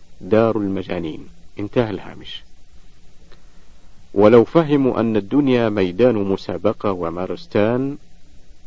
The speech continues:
صبر ليبين، أو صبر ليبين بذلك أثر الخالق لما اعترضوا. والذي طلبوه ما-، من السلامة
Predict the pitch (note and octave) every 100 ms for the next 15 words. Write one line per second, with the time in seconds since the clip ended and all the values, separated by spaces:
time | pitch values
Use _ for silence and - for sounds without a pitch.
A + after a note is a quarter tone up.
0 | - - - G2+ B2+ D3+ - - - G#2+
1 | G2+ F#2 B2 C3 A2 G#2+ - - - -
2 | - - - - F#2 E2+ C3 A#2+ A2 A#2+
3 | D3 - A2 G#2+ F#2+ C3 C3 G2+ F#2+ F2
4 | A#2+ B2 G#2 - G#2 - - A#2 - G2+
5 | F#2 F2+ - G2 F2 - B2 G#2+ G#2+ -
6 | B2 D3+ - - - - - - - -
7 | - G#2 B2 G#2+ F2+ - F#2+ D#2 - D2
8 | - - - - - - - G#2 A#2+ E3
9 | C#3+ B2 G#2 G2 F2+ B2 C3+ A2+ G#2+ G#2
10 | G2+ - A2 F#2+ - - F#2+ A#2+ A2+